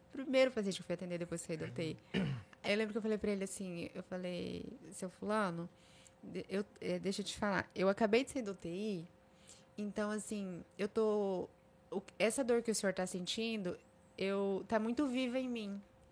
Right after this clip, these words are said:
essa dor de tá sendo furado. Então, eu vou procurar dar o meu melhor pro senhor, mas eu queria que o senhor entendesse que é realmente necessário. Eu vou precisar fazer isso, tudo bem?" Do tipo assim, vai doer, mas é porque é necessário.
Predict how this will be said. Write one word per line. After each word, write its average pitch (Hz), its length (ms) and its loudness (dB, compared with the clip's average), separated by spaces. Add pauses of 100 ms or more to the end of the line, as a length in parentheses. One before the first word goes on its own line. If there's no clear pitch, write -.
(360)
essa 190 220 -4
dor 180 160 2
de 175 80 -4
tá 190 100 -2
sendo 185 280 -2
furado. 175 500 2 (560)
Então, 208 300 0
eu 220 80 2
vou 226 120 2
procurar 226 380 4
dar 226 120 12
o 226 40 8
meu 226 140 2
melhor 262 320 6
pro 220 100 -4
senhor, 208 360 -2
mas 190 140 -2
eu 196 60 -4
queria 214 180 0
que 220 60 -4
o - 40 -12
senhor 226 140 -2
entendesse 214 400 -4
que - 120 -4
é 214 40 2
realmente 220 500 0
necessário. 214 560 2
Eu 185 40 0
vou 190 160 0
precisar 208 460 0
fazer 196 320 0
isso, 165 240 -2
tudo 185 200 -8
bem?" 208 240 4 (640)
Do 190 160 0
tipo 208 300 4
assim, 185 460 2 (500)
vai 214 300 6
doer, 220 440 8
mas 208 200 2
é 208 60 4
porque 220 260 0
é - 20 -2
necessário. 214 400 2